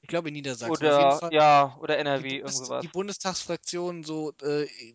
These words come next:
Speaker 1: ziemlich aller Parteien haben dann irgendwie Leute gemeint, wie widerlich das wäre und dass er doch <laughs> bitte die Schnauze halten sollte. Ja? Ähm, fand ich ein bisschen lustig.
Speaker 2: Ich hätte ihn
Speaker 1: Also,
Speaker 2: auch besucht.
Speaker 1: weiß ich nicht. Ich mein,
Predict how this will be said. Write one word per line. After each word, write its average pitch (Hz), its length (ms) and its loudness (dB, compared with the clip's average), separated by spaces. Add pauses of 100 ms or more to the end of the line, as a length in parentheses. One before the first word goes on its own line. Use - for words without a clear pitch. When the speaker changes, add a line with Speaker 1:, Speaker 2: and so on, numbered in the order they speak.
Speaker 1:
ziemlich 160 380 -4
aller 175 160 4
Parteien 165 540 0
haben 170 140 -8
dann 156 160 -4
irgendwie 156 260 -10
Leute 147 520 -4
gemeint, 143 320 -8
wie 131 120 -12
widerlich 185 320 2
das 185 240 -8
wäre 190 300 0
und 143 160 -4
dass 143 100 -2
er 143 60 -4
doch 127 100 -4
<laughs> - 20 -10
bitte - 160 -4
die 165 120 -2
Schnauze 156 400 -2
halten 117 260 -2
sollte. 127 380 2 (300)
Ja? 151 220 -2 (640)
Ähm, 151 480 0 (1300)
fand 147 220 -4
ich 185 100 -2
ein 185 60 -10
bisschen 190 680 -8
lustig. 120 480 -14 (120)
Speaker 2:
Ich 147 120 -14
hätte 143 140 -8
ihn 139 80 -4
Speaker 1:
Also, - 20 -4
Speaker 2:
auch 143 200 -4
besucht. 135 480 -16 (520)
Speaker 1:
weiß - 240 -6
ich 269 140 -8
nicht. 180 260 -4 (140)
Ich 151 120 -2
mein, 196 220 -2